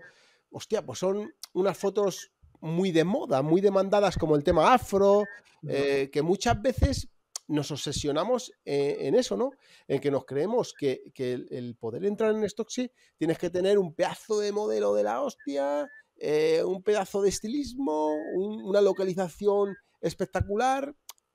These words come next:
Speaker 1: no sé,
Speaker 2: Claro.
Speaker 1: eh,
Speaker 2: Yo creo que, a ver, por lo que nosotros vimos y tal,
Speaker 1: Sí.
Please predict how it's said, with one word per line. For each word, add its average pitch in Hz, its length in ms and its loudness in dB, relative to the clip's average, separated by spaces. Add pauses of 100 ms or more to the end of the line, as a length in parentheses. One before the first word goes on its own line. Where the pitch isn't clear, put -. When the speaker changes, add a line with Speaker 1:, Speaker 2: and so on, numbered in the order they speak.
(300)
Speaker 1:
no 165 140 -2
sé, 147 180 -2
Speaker 2:
Claro. 120 140 0 (300)
Speaker 1:
eh, - 320 -8
Speaker 2:
Yo 147 100 2
creo 175 160 6
que, 165 320 6 (340)
a 123 120 -6
ver, 131 180 -4 (680)
por 135 120 0
lo 127 180 2
que 123 160 0
nosotros 135 420 0
vimos 156 460 4
y 156 400 2
tal, 165 240 4
Speaker 1:
Sí. 147 100 -4